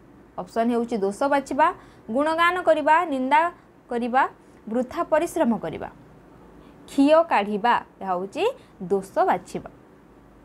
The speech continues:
ଭେଳା ବୁଡ଼ିବା କହିଲେ କାହାକୁ ବୁଝିବା? ଅପସନ୍ ହେଉଛି ଔଦ୍ଧତ୍ୟ ଛଡ଼ାଇବା,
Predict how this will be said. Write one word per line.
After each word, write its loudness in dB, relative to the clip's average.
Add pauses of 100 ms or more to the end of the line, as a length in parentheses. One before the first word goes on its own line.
(480)
ଭେଳା 4
ବୁଡ଼ିବା 2
କହିଲେ 0
କାହାକୁ -2
ବୁଝିବା? -6 (680)
ଅପସନ୍ 0
ହେଉଛି 0
ଔଦ୍ଧତ୍ୟ 0
ଛଡ଼ାଇବା, 0